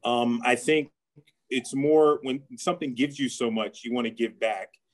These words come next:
And I think that's been rooted for me from when I was young. If, if you, if you take, you have to give, and so forth. And I've actually found the community to be warm and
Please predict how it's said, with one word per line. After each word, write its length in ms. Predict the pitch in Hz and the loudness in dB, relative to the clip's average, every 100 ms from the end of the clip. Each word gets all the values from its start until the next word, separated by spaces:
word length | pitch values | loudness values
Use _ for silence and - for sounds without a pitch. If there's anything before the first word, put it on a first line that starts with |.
| _ _ _ _ _ | _ _ _ _ _
And 380 | 113 113 110 113 | -6 -4 -6 -8
I 120 | 117 | -8
think 280 | - 135 - | -4 -6 -2
that's 540 | 131 123 - - - _ _ _ _ _ _ | -4 -4 -8 -16 -18 _ _ _ _ _ _
been 180 | 135 123 | -4 0
rooted 340 | 120 131 127 | 0 2 0
for 120 | - 123 | 0 0
me 280 | 123 123 | 2 2
from 600 | 120 - 120 113 110 110 - _ _ _ _ | 0 -2 -2 0 -4 -6 -12 _ _ _ _
when 140 | 120 | 0
I 60 | 120 | 2
was 220 | 117 113 | 2 0
young. 320 | 127 120 101 98 | 0 0 -4 -12
If, 180 | - | -14
if 160 | - - | -16 -12
you, 140 | 117 117 | -12 -6
if 180 | 120 127 | -6 -6
you 100 | 117 | -8
take, 460 | - 165 139 - _ - _ - | 2 4 4 -2 _ -20 _ -2
you 140 | 127 | 2
have 120 | 139 127 | 2 -2
to 80 | |
give, 500 | 113 123 127 104 110 110 _ _ _ _ _ 127 | -2 2 4 2 -6 -18 _ _ _ _ _ -14
and 100 | 117 | -2
so 200 | 160 - | -2 0
forth. 340 | 131 120 113 123 | 0 0 0 -4
And 300 | 131 135 131 | -4 -4 -4
I've 200 | 135 143 | -2 0
actually 360 | 165 165 160 139 | -2 -2 -8 -6
found 360 | 143 143 143 | -4 -4 -2
the 60 | 127 | -4
community 600 | - 127 139 139 127 120 | -4 -4 -2 -2 -2 -4
to 60 | |
be 200 | 113 117 | -4 -6
warm 440 | 107 120 131 131 117 | -4 -2 -2 0 -2
and 160 | 113 | -2